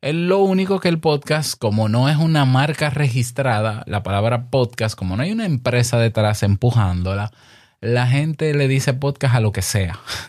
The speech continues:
<laughs> Eso es verdad. O sea, ya hoy una entrevista en YouTube es un podcast. Mm, una entrevista en YouTube es una entrevista en YouTube.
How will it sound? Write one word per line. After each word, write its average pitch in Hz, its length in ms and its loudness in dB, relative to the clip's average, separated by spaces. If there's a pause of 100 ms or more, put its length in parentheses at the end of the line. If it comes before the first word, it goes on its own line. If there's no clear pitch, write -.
<laughs> - 400 -14
Eso 107 260 0
es 104 60 2
verdad. 98 340 -6
O - 60 -20 (340)
sea, 101 200 -2
ya 110 280 2
hoy 139 360 4
una 123 180 4
entrevista 147 580 2
en 123 120 6
YouTube 143 300 0
es 120 120 4
un 110 140 4
podcast. - 580 -6 (300)
Mm, 87 720 -2 (200)
una 117 180 2
entrevista 143 460 0
en 135 80 2
YouTube 120 240 0
es 92 120 -2
una 104 120 2
entrevista 98 380 0
en 87 80 2
YouTube. - 380 -6